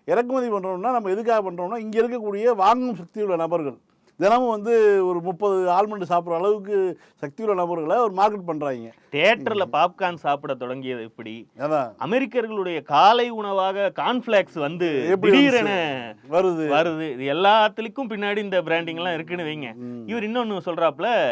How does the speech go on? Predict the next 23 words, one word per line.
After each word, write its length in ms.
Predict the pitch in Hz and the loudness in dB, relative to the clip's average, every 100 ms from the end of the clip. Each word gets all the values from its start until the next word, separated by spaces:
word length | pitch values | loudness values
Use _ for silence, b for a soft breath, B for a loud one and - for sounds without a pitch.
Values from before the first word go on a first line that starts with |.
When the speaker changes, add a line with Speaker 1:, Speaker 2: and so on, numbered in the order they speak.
| 101 95 64 | -2 -8 -8
Speaker 2:
ரெண்டாயிரத்தி 540 | 110 135 226 285 240 175 | -6 -4 0 2 0 -4
பன்னிரெண்டு 480 | 151 185 269 233 180 - | -6 -4 -4 -6 -6 -6
பதிமூணுல 600 | 151 165 147 120 151 202 | -6 -8 -10 -6 -8 -8
ஒரு 200 | 156 147 | -8 -2
வருஷத்துக்கு 880 | 170 233 262 277 175 135 143 202 - _ _ - | 0 0 -4 -8 -10 -10 -8 -8 -12 _ _ -10
ஒரு 120 | 226 | -6
எழுபதாயிரம் 760 | 208 180 294 277 247 233 233 208 | -2 0 4 4 4 2 -2 -6
தான் 120 | 220 | -6
வந்து 280 | 170 190 208 | -4 -4 -2
ஒரு 160 | 156 | -2
விவசாயி 640 | 135 139 214 - 240 175 180 | -4 -2 -4 0 0 0 -6
சம்பாதிக்கக்கூடிய 680 | 151 160 156 139 127 120 113 | -6 -2 -2 -4 -14 -12 -8
தொகையாக 520 | 156 185 208 180 165 | -4 -2 2 4 4
இருந்தது. 440 | 135 117 104 107 98 | 0 -8 -12 -12 -8
மாதத்துக்கு 520 | 135 202 208 190 196 | 0 0 0 -8 -12
கணக்கு 240 | 170 170 | -10 -8
போட்டா 220 | 147 147 208 | -10 -6 -2
ஒரு 100 | 139 | 2
ஆறாயிரத்தி 600 | 160 175 165 135 131 120 | 2 2 0 -4 -8 -8
ஐந்நூறு 320 | 127 120 107 | -8 -10 -10
ரூபாய் 420 | 123 156 110 90 | -2 0 0 -4
Speaker 1:
ம். 280 | 135 143 113 | -6 -8 -8
Speaker 2:
கிடைக்கும். 520 | 135 127 101 110 | -8 -8 -10 -18